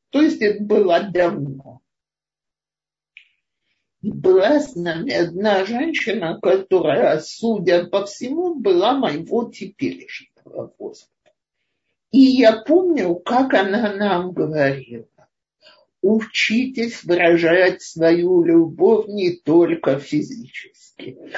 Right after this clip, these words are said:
потому что придёт время, когда это будет далеко не центральное в ваших отношениях".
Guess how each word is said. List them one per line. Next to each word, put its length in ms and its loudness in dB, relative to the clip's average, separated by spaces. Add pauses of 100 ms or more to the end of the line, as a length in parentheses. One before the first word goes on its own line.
(240)
потому 480 2
что 360 -2
придёт 880 2
время, 680 0
когда 380 0
это 380 0
будет 640 -4
далеко 600 2
не 260 -2
центральное 1120 0
в 120 -18
ваших 460 -8
отношениях". 720 -20